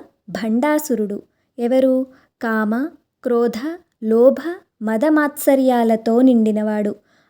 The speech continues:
అటువంటి వాడిని ఆ జగన్మాత సంహరించింది, అంటే అసురీ గుణాలను సంహరించింది.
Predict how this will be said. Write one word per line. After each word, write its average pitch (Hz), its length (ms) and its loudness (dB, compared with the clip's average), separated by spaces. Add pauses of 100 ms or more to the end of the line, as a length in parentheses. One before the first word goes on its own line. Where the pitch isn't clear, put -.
అటువంటి 311 480 2
వాడిని 220 560 -2 (300)
ఆ 320 120 0
జగన్మాత 294 640 0
సంహరించింది, 247 1040 -2 (300)
అంటే 226 480 -2 (320)
అసురీ 302 420 0
గుణాలను 302 760 0
సంహరించింది. 208 960 -6